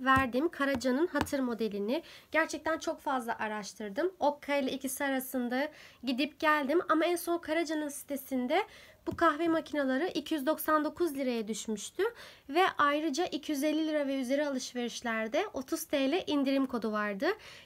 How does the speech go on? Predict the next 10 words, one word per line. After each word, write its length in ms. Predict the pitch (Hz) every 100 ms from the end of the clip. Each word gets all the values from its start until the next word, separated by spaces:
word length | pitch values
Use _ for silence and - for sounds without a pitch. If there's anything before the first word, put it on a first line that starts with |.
| -
Yani 480 | 330 349 330 330 285
gayet 500 | 330 330 294 339 -
uygun 400 | 294 311 320 320
bir 60 | 269
fiyata 380 | - 262 262 247
bana 180 | 262
gelmiş 560 | 339 302 285 285 277 -
oldu. 500 | 214 202 196 277 453 - _ _ - - - - - - - 277
Renk 300 | 370 415 381
olarak 640 | 330 330 415 - - -